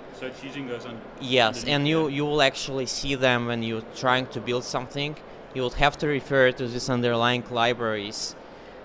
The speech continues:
Speaker 2: saying that, "Okay, I would like to run the send command from NetMiko library,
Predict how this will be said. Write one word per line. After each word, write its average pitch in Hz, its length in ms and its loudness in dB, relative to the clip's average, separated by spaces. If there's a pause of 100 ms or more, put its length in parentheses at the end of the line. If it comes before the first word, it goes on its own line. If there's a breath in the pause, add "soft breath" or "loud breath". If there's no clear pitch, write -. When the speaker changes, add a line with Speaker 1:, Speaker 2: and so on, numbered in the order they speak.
(100)
Speaker 2:
saying 123 320 4
that, 113 160 6
"Okay, 117 420 6
I 117 100 6
would 117 120 2
like 127 220 6
to 135 120 -2
run 123 440 4
the 110 280 -2
send 143 360 2
command 123 340 2
from 123 240 -2
NetMiko 127 560 -2
library, 107 560 0